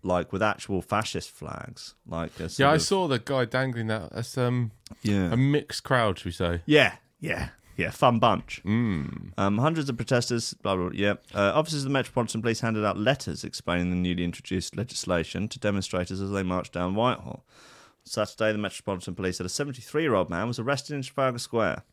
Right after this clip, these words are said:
Speaker 1: uh, at twenty-five past three on suspicion of breaking the new Heath Protection regulations.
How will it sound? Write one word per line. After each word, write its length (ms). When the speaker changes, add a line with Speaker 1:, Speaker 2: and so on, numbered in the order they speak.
Speaker 1:
uh, 380
at 320
twenty-five 380
past 260
three 140
on 80
suspicion 420
of 160
breaking 460
the 80
new 300
Heath 500
Protection 580
regulations. 760